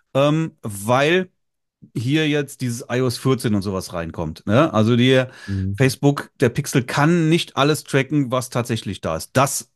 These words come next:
Speaker 1: ist definitiv, das ist da,
Speaker 2: Mhm.
Speaker 1: aber es waren mehr. Tatsächlich waren's dreiunddreißig. Getrackt hat er zweiundzwanzig, tatsächlich waren's dreiunddreißig.
Speaker 2: Und woran, woran, woher weißt du, dass es dreiunddreißig waren?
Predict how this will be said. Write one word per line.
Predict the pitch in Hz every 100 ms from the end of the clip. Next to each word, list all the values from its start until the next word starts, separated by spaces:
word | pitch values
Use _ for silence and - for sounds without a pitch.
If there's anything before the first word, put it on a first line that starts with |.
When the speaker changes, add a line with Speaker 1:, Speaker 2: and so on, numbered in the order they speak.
| _ _ _
Speaker 1:
ist | 143 117
definitiv, | 131 120 123 110 170 233
das | 131 110
ist | 107 120
da, | 143 185
Speaker 2:
Mhm. | 123
Speaker 1:
aber | 135
es | 131
waren | 127 123 120
mehr. | 131 170 190 - -
Tatsächlich | - 123 160 147 143 -
waren's | 135 123
dreiunddreißig. | - 117 120 110 92 - 90
Getrackt | - - 135 131
hat | 131 123
er | 117
zweiundzwanzig, | 113 101 95 131 180 180 -
tatsächlich | 127 123 131 120 127 -
waren's | 113 110
dreiunddreißig. | 101 104 98 82 85 85 78 - _ _ _
Speaker 2:
Und | 117 107
woran, | 120 135 123
woran, | 104 104 110 131 127 113 107
woher | 131
weißt | 120 135 -
du, |
dass | 143
es | 131
dreiunddreißig | 120 120 110 135 147
waren? | 170 214